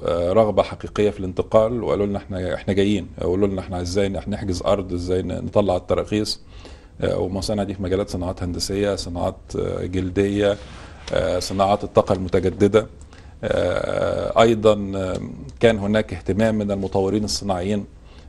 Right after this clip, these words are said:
آه، في إيطاليا بإنشاء منطقة صناعية تحديدا في منطقة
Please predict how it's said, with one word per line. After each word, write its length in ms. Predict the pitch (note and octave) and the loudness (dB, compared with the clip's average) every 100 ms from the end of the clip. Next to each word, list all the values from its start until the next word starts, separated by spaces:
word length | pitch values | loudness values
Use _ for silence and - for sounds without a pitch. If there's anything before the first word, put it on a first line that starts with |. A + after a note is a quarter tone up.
| - | -6
آه، 240 | F#2 F2+ | -4 -2
في 140 | F#2 G2 | -4 -4
إيطاليا 600 | - G#2 G2+ G2+ A2 A2+ | 0 2 4 4 4 2
بإنشاء 560 | F#2 F2+ F2 - G#2 | 0 -2 -2 -2 -2
منطقة 360 | G2 F2+ G#2 D#2+ | -2 0 2 2
صناعية 380 | - F#2 F#2+ G2 | 0 -2 0 -2
تحديدا 520 | F#2 G#2 G#2+ G2 F#2 | -4 -2 0 0 -4
في 140 | F2 F#2 | -6 -4
منطقة 420 | F2+ F2+ A2 | -4 -2 -2